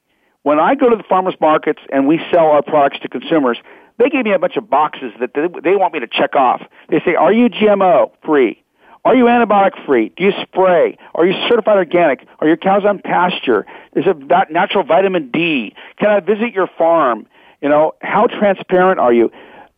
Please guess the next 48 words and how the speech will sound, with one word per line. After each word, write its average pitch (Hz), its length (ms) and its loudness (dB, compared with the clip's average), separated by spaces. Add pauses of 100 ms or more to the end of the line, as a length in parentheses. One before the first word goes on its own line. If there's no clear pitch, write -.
(120)
I 196 140 2
check - 320 -2 (140)
all 156 180 2
those 160 220 2
boxes 139 680 0
because 127 400 0
that's 143 320 0
the 160 80 0
way 135 240 2
we 147 220 0
want 135 260 0
to - 80 -12
perform 131 400 -2
for - 180 -4
our 117 200 2
consumers. 127 580 -4 (340)
So 180 220 2
obviously, 180 480 2
I'm 180 140 2
gonna 185 100 0
be 139 120 2
biased 135 520 0
and 135 160 -12
say 135 160 4
that 127 180 0
I 151 160 2
think 143 200 -6
that's 127 200 0
the 104 60 -4
best, 120 400 0
and 131 140 -4
I 120 80 0
think 123 180 -4
they 113 140 2
are, 123 200 2
that 107 140 2
is 156 160 0
the 175 80 -2
best 170 260 0
'cause 117 160 -10
we're 117 100 -6
performing 139 420 -4
for - 100 -2
our 113 80 0
consumers 139 400 -4
here 139 120 -2
in 117 60 -4
California. 139 540 0